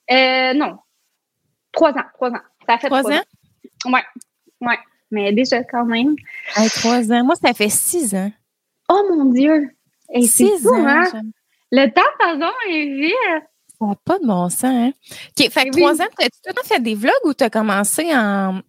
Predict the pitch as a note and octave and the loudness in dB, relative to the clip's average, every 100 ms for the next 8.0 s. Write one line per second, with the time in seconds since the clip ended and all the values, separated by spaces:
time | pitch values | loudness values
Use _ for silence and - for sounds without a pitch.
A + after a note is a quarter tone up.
0 | - G3 G3+ G3+ A3+ A#3 A#3 G#3+ G3+ F#3 | -6 -2 0 2 2 0 0 0 0 -2
1 | F#3 G#3+ A3 A3+ A#3 G#3 G3 G#3 G3+ G3+ | 2 4 4 4 2 2 2 2 0 0
2 | G3+ G#3 G3+ G3+ G3 G#3 A3 A3+ A3 G3 | 0 0 0 0 0 0 0 0 0 0
3 | F#3 F#3+ _ - - G#3+ A#3 A#3 A3+ A3 | -2 -4 _ -20 -2 0 2 2 2 0
4 | - C4 A3 G4+ A4+ C4 C#4+ F4 C4+ C#4 | -2 -2 -2 -4 -4 -2 -2 -2 0 -2
5 | B3+ C4+ C4+ B3+ A#3 A#3 - _ _ _ | 0 0 2 0 -2 -10 -16 _ _ _
6 | _ _ - B3 B3 A#3 _ _ _ - | _ _ -6 -2 0 -2 _ _ _ -2
7 | D4 C#4+ C4+ C#4+ C4 A#3 A#3+ A#3 G#3+ G#3 | 0 0 0 0 2 2 4 4 2 -2